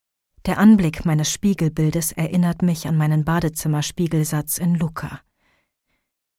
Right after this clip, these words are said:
„Ich schaffe das“, sage ich also, bemerke aber sofort, dass ich überhaupt nicht daran glaube. Doch dann kommt mir die Idee, eine alternative Frage zu stellen. Was würde ich brauchen, damit ich es schaffe?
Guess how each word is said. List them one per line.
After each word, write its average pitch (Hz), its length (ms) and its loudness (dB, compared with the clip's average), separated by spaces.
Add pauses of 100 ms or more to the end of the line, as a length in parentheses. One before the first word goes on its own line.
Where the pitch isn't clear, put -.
(580)
„Ich - 280 -4
schaffe - 380 -2
das“, - 400 -6 (280)
sage 151 360 0
ich - 300 -6
also, 160 340 0 (520)
bemerke 165 480 2
aber 170 180 -2
sofort, 160 640 -6
dass 165 140 -4
ich 165 120 -4
überhaupt 156 460 -4
nicht 165 180 -2
daran 160 240 2
glaube. 185 480 -4 (1120)
Doch 175 140 0
dann 202 240 4
kommt 214 240 0
mir 208 100 6
die - 180 0
Idee, 175 420 0
eine 175 280 2
alternative 185 720 -2
Frage 175 460 -2
zu - 160 -4
stellen. 143 480 -6 (1300)
Was 185 420 -2
würde 202 180 0
ich - 260 -10
brauchen, 220 520 0
damit 185 340 2
ich 165 140 -4
es 127 180 -6
schaffe? 139 460 -8